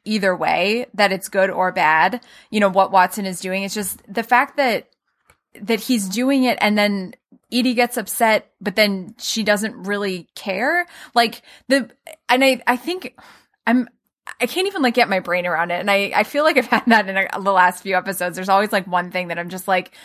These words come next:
I have such, like, a reaction to it, and I don't even know how I feel about it to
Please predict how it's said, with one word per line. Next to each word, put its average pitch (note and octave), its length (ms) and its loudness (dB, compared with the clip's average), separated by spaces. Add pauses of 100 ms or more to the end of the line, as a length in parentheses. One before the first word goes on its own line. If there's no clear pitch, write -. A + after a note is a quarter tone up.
(200)
I G#3 80 4
have G#3+ 100 0
such, A3 240 0
like, A3+ 140 2
a G3+ 60 -4
reaction F3+ 520 0
to A3+ 140 -4
it, - 20 -4
and G3 100 -2
I G3 60 0
don't F3 240 -4
even F#3+ 220 -6
know F3+ 400 0 (160)
how G3 320 2
I G3 100 2
feel F#3 280 -6
about G3 240 2
it G3 180 -4
to F#3 240 -10